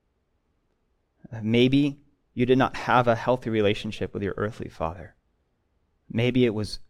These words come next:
a broken relationship full of mistrust and doubt. With our Heavenly Father, there is never a need for any doubt, any insecurity. We never have to wonder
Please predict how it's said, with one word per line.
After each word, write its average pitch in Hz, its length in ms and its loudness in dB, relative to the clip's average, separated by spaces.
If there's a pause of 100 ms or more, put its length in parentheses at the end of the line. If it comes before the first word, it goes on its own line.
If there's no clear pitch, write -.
a - 60 -2
broken 123 440 4
relationship 117 640 0
full 123 160 4
of 107 160 0
mistrust 117 680 2
and 101 180 -4
doubt. 104 320 0 (1000)
With 135 120 6
our 117 120 8
Heavenly 147 480 6
Father, 117 600 2 (600)
there 143 160 10
is 127 180 6
never 143 320 4
a 123 80 2
need 127 300 2
for 127 160 -6
any 127 240 -2
doubt, 104 320 -6 (760)
any 160 300 8
insecurity. 101 840 -2 (2000)
We 127 120 6
never 139 320 4
have 131 380 2
to 143 120 -2
wonder 117 480 2